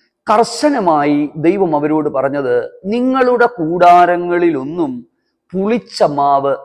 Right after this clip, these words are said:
കാണാനായിട്ട് പാടില്ല. ആരുടെയെങ്കിലും വീട്ടിൽ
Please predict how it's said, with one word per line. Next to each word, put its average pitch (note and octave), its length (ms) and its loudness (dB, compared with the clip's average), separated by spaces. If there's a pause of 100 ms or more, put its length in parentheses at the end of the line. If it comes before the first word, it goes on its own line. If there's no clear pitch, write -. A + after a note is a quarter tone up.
(140)
കാണാനായിട്ട് C3+ 500 0
പാടില്ല. D3 400 2 (600)
ആരുടെയെങ്കിലും F#3 1120 4
വീട്ടിൽ E3+ 420 -2